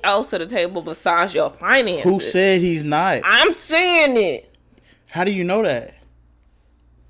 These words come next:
Speaker 1: What else is he? You, what else are you deeming that's important to bring to the table besides the monetary, monetary aspect of it?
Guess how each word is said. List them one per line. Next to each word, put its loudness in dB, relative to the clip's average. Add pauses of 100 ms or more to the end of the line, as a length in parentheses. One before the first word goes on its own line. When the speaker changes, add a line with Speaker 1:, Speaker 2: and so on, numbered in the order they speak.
(180)
Speaker 1:
What 2
else 4
is -4
he? -2
You, -2 (120)
what 4
else 4
are 0
you -4
deeming 0
that's 2
important 2
to 0
bring 2
to 0
the -2
table 0 (100)
besides 0 (320)
the 4
monetary, 0
monetary 2
aspect -2
of -6
it? -10